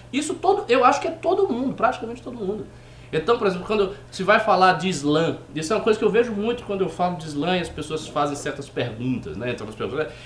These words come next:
"E o homossexualismo no Islã? E o papel da mulher? E não sei o quê?" E eu vou falando as coisas de acordo com a Sharia, e tem coisas lá que elas são absolutamente intoleráveis pra uma pessoa de sensibilidade atual. E ela não consegue tolerar porque na cabeça dela aquilo ali é flagrantemente imoral, é visceralmente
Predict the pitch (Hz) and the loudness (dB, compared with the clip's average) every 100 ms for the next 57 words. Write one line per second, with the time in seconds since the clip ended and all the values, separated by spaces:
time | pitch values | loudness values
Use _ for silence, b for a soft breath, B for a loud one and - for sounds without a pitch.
0 | - 247 285 277 262 233 - 208 196 208 | -2 0 2 2 2 -2 0 0 0 0
1 | 190 180 139 165 165 101 B B - 180 | -2 -2 -2 0 0 -4 B B -8 -4
2 | 226 233 220 196 180 160 185 185 202 190 | -2 -2 0 2 0 -2 -4 0 0 0
3 | 165 123 180 196 165 - 196 202 202 - | -2 0 2 4 2 0 -2 -4 -4 -8
4 | 165 151 B B B - 294 170 170 233 | -8 -10 B B B 4 6 6 6 4
5 | 185 190 214 - 135 120 117 - - 110 | 4 2 0 -2 -2 -2 -4 -8 -10 -6
6 | 131 120 175 214 - - B B B B | -4 -2 0 0 0 -6 B B B B
7 | B - 208 254 339 339 185 175 180 165 | B 0 2 2 0 0 0 -2 0 6
8 | 190 - 180 202 196 - 190 - 233 214 | 6 4 0 0 0 4 2 2 -2 -2
9 | 202 262 - 277 330 165 180 117 - 120 | -2 -2 0 2 4 6 6 4 -2 -8
10 | 135 131 127 156 - 143 151 165 214 208 | -6 -6 -6 -6 -10 -8 -2 0 -2 -2
11 | 240 185 185 - B B B B - 233 | 0 2 0 -2 B B B B -4 2
12 | 277 320 370 - 262 - 180 - 147 135 | 4 6 6 4 -2 0 -2 -2 -2 2
13 | 165 - - - 269 294 294 - 180 190 | 4 4 2 -4 -2 0 0 2 4 4
14 | - 127 147 214 247 - 233 214 180 240 | 0 -4 0 2 0 -2 0 0 0 -2
15 | - 220 226 - - - 254 320 339 220 | -4 -4 -4 -6 -12 -2 4 6 4 2
16 | 262 269 226 214 214 226 233 214 180 190 | -2 -4 -6 -4 -4 -4 -6 -4 -2 -2
17 | 175 254 - 240 208 180 185 196 190 | -4 -6 -2 2 2 2 -2 -4 -8